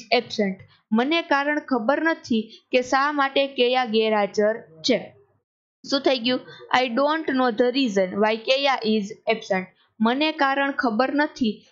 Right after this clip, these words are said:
કે શા માટે કેયા ગેરહાજર છે. અને એ જ રીતે આપણે બીજું એક્ઝામ્પલ જોઈએ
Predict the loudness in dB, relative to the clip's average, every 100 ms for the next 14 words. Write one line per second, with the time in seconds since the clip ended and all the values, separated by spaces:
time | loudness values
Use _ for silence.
0 | _ -2 0 0 0 0 0 0 -2 0
1 | 0 2 2 0 0 0 0 -2 0 -2
2 | -2 -6 _ -4 -2 -2 -10 _ -2 -2
3 | 0 0 0 2 0 2 0 0 0 0
4 | 0 0 0 -2 0 -2 0 -2 -2